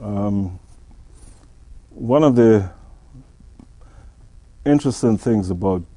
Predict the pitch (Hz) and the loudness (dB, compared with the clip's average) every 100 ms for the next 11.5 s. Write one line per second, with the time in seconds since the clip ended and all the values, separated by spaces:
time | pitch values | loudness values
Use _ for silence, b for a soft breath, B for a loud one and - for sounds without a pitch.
0 | - 101 92 90 85 73 - - - - | -10 -8 -6 -8 -10 -16 -20 -20 -20 -20
1 | - - - b b b - 117 - 139 | -20 -20 -20 b b b -14 -12 0 0
2 | 101 113 110 - 104 90 101 90 120 107 | 2 -4 -6 -8 -8 -4 -6 -4 -2 -2
3 | 104 95 - 143 110 87 90 90 80 - | -4 -8 -6 -6 -6 -8 -12 -14 -16 -18
4 | - - - - - - - b b b | -20 -20 -20 -20 -20 -20 -20 b b b
5 | b b - - - - - - - - | b b -20 -20 -20 -20 -20 -20 -20 -10
6 | 107 98 - - - - - - 110 110 | -6 -6 -8 -16 -18 -20 -20 -16 -10 -2
7 | 107 110 113 95 98 110 95 90 - 107 | 0 0 -2 -4 -6 -6 -8 -8 -4 -2
8 | 104 101 90 - 113 107 80 85 - - | -2 -4 -6 -8 -10 -10 -14 -16 -20 -20
9 | - - - - b b b b b - | -20 -20 -20 -20 b b b b b -20
10 | - - - 123 123 139 123 - 170 - | -20 -20 -6 -4 2 0 0 -2 -2 0
11 | 120 139 - - - | 2 2 0 -8 -20